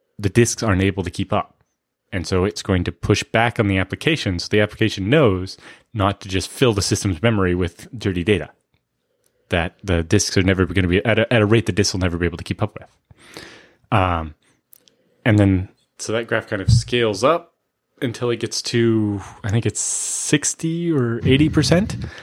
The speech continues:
Uh, and at that point, it actually starts pushing back really hard,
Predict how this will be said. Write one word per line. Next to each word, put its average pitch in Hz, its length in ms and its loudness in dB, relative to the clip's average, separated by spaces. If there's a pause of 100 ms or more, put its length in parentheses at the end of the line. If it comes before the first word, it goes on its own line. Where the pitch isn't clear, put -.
(240)
Uh, 113 180 4
and 104 100 4
at 107 60 6
that 123 160 4
point, 104 220 4
it 98 80 4
actually 98 260 0
starts 101 200 0
pushing 95 260 0
back 92 200 0
really 87 140 2
hard, 85 400 0